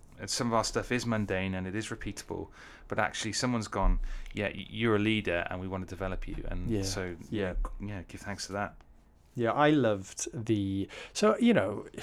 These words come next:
Speaker 2: <sighs> everybody, everybody knows that finding volunteers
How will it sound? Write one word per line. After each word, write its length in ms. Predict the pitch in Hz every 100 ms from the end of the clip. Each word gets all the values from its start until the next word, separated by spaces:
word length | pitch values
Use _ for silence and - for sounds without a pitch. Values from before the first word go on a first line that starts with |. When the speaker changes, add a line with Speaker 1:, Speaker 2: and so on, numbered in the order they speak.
| -
Speaker 2:
<sighs> 280 | - - -
everybody, 680 | 165 - 165 - - 92 85 - _ - - - - - _ _ _
everybody 800 | 185 180 165 165 185 170 160 156
knows 520 | 117 98 95 95 101
that 260 | - 110 -
finding 460 | - 117 110 107
volunteers 920 | 104 117 131 135 - 95 90 87 -